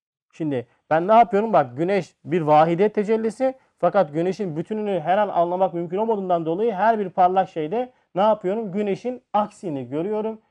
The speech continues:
Isı, ışı-, e, ışığını görüyorum, ısısını görüyorum ve güneşle muhatap oluyorum. Aynen bunun gibi de. "Velillahül meselül a'la." Çok önemli bir ayet-i kerime bu. "Velillahül meselül a'la." Yani misallerin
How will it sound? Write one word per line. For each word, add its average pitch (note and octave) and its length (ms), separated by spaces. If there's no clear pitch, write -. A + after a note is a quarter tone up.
Isı, G3 440
ışı-, F#3 380
e, D#3+ 240
ışığını F#3 380
görüyorum, F#3 540
ısısını E3 400
görüyorum F#3+ 400
ve F3+ 80
güneşle G#3 360
muhatap G3 340
oluyorum. F3 420
Aynen B3+ 460
bunun A3+ 200
gibi F3+ 180
de. C3 160
"Velillahül A3 560
meselül G#3+ 600
a'la." G3+ 360
Çok A#2+ 160
önemli B2+ 320
bir C#3 60
ayet-i B2+ 360
kerime C3 400
bu. G#2+ 140
"Velillahül C3 580
meselül D3+ 600
a'la." C3+ 400
Yani C#3+ 300
misallerin D#3 760